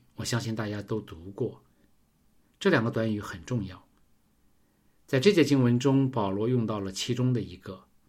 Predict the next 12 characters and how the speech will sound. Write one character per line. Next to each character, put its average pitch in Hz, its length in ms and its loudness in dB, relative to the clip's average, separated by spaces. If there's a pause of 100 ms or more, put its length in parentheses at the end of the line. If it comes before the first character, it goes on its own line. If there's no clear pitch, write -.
(640)
，“人 127 200 0
的 156 120 0
手 107 500 -6
上 107 480 -4
沾 127 220 -2
满 110 200 -4
了 104 120 -10
血。” - 340 -6 (580)
这 233 140 0
个 185 80 0
短 117 340 2
语 95 320 -4